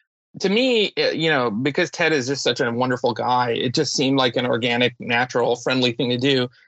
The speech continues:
And I didn't really think about the blurring lines of the, him being a patient and stuff until I read about it later. I was like, "Oh, yeah, that is kinda, huh." You know, I just <laughs> had to sit with that for a little bit and think about it. But, uh, yeah, that was, that was something that I got from Ted Lasso.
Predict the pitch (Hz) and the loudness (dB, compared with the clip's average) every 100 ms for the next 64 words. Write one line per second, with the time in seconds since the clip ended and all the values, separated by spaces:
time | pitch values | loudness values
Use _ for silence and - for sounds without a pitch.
0 | _ - 156 220 196 147 156 160 139 120 | _ -2 0 2 2 0 0 -2 0 0
1 | 123 - 123 120 117 131 131 131 123 127 | -2 0 0 0 -2 0 0 0 0 2
2 | 127 127 120 117 - 123 127 135 131 127 | 2 0 0 -2 -4 -8 -2 2 2 2
3 | 120 139 135 139 127 123 123 123 120 151 | 0 0 0 0 -2 0 0 -2 -4 -2
4 | 123 127 131 123 110 123 123 127 123 _ | 0 0 0 -2 0 0 2 0 -2 _
5 | _ - 127 120 165 185 117 127 170 - | _ -6 -4 0 0 2 2 2 0 -2
6 | 143 123 120 117 _ - _ _ 247 180 | -2 0 0 -2 _ -20 _ _ 2 2
7 | 139 - 135 139 139 139 135 - 139 147 | 0 -4 0 2 2 2 0 -2 -6 -2
8 | 190 151 - 139 185 151 135 135 - 131 | 0 0 -2 -2 0 0 0 -2 0 0
9 | 127 131 131 151 139 143 131 123 127 - | 2 0 0 -2 0 0 0 2 0 -2
10 | - - - - 131 123 - 135 120 120 | -8 -8 -8 -2 0 0 0 0 2 0
11 | 139 123 151 170 135 143 156 147 147 135 | 0 0 2 0 -2 -2 0 0 -2 -2
12 | 135 127 123 123 123 - 127 123 117 120 | 0 2 2 2 0 0 0 0 2 2
13 | 120 123 123 | 2 0 -2